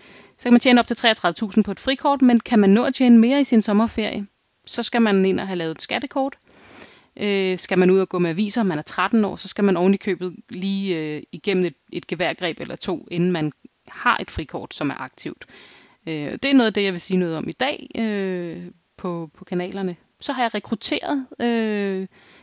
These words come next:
til noget brugertest. Det synes jeg faktisk er helt vildt spændende. Øhm, vores, øh, vores webredaktion og vores, øh, systemudvikler er i gang med at se på et, øh, et nyt og mere personaliseret tastselverhverv.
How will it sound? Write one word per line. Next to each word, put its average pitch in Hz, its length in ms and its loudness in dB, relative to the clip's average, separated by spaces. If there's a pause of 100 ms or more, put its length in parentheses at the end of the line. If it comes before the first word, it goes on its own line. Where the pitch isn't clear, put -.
til 220 140 2
noget 196 160 6
brugertest. 214 540 0
Det 220 100 0
synes 220 140 10
jeg 190 80 -4
faktisk - 280 -8
er - 80 -20
helt 277 280 0
vildt 170 140 -6
spændende. 160 360 0 (640)
Øhm, 165 720 2 (800)
vores, 180 480 0
øh, 151 800 -4
vores 160 380 -4
webredaktion 269 800 -2
og 180 240 -2
vores, 160 380 -4
øh, 151 340 -6
systemudvikler 220 720 2
er 170 140 -2
i 170 60 -4
gang 202 280 0
med 185 280 0
at - 80 -8
se - 340 -4
på 180 280 -8
et, - 360 -12
øh, 143 420 -10 (100)
et - 180 -12
nyt 208 240 6
og 190 120 2
mere 190 380 2
personaliseret 190 840 0
tastselverhverv. 170 920 -6